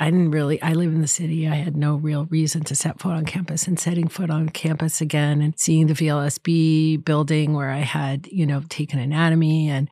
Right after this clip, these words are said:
seeing all the places where I took social science classes, and it really overwhelmed me. And so it really, this feels like my true home. At U C S F, I was seen as sort of a little bit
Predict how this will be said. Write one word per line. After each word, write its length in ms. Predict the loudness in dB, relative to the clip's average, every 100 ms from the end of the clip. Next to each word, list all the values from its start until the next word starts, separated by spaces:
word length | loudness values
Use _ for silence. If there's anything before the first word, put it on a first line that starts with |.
| _
seeing 580 | -2 6 6 8 4 2 -2
all 160 | 0 0
the 100 | 0
places 440 | -2 -4 -2 -4
where 100 | -4
I 80 | -6
took 400 | -6 -6 -6 -10 -12 -16 _
social 320 | -4 -2 0
science 320 | 0 0 0
classes, 760 | 2 0 0 0 -2 -2 -2 -6 -8
and 420 | -6 -4 -2 -4 0
it 120 | 2
really 240 | 2 0 -2
overwhelmed 520 | -4 -8 -10 -12 -14
me. 260 | -16 -18 _ _ _
And 300 | 0 2 0
so 560 | -2 -2 -2 -2 -2 -4 -4
it 200 | -2 2
really, 420 | 4 6 6 4 0
this 460 | -4 4 4 4
feels 400 | 0 2 4 2
like 180 | 0 0
my 140 | 2
true 240 | 2 2 0
home. 400 | 2 2 2 -2 _ _
At 220 | 0 2 4
U 160 | 4
C 180 | 4 2
S 180 | 2 2
F, 420 | 2 0 -2 -10 -12 -12 -12 -6
I 420 | -2 0 0 -2 -2
was 140 | -2
seen 360 | 0 2 2 2
as 140 | 0
sort 260 | 0 0 -2
of 140 | -2
a 60 | -2
little 360 | 0 0 0
bit 380 | 0 0 -2 -4